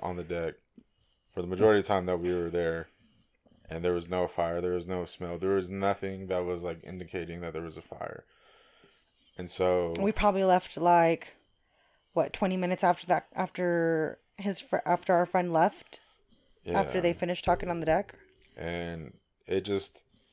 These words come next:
Speaker 2: Nothing.
Speaker 1: Yeah, the, and so, like, literally, like, in a matter of minutes, like, our world went from us having our normal day-to-day activities, weekends, to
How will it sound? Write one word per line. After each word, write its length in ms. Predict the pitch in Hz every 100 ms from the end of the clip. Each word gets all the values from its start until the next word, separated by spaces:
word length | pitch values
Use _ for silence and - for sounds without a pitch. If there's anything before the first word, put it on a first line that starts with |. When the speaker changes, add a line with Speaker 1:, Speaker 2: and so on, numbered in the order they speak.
| -
Speaker 2:
Nothing. 480 | 196 - 160 160 156 _ _
Speaker 1:
Yeah, 340 | 87 82 76 76 85
the, 300 | 85 85 -
and 160 | 90 -
so, 160 | 90
like, 260 | 87 82 80
literally, 480 | 92 101 101 98 90
like, 340 | 85 76 - _ _ _ _ _
in 140 | - 80
a 40 |
matter 260 | 85 87 92
of 80 | 85
minutes, 420 | 87 85 85 -
like, 180 | 73 69 _ -
our 260 | 73 76 78
world 380 | 80 82 80 - -
went 340 | 92 78 - _ _ _ _
from 420 | - 90 80 73 65 _ _ - - - _ _ _ _
us 220 | 90 87 -
having 460 | 90 87 87 85 - _ _ -
our 80 | 90
normal 320 | 92 90 87
day-to-day 440 | 92 90 87 87
activities, 640 | 87 - 87 87 87 82 -
weekends, 600 | 92 82 92 92 90 - _ _ _ _ _ _ _ _ -
to 600 | 90 87 85 85 82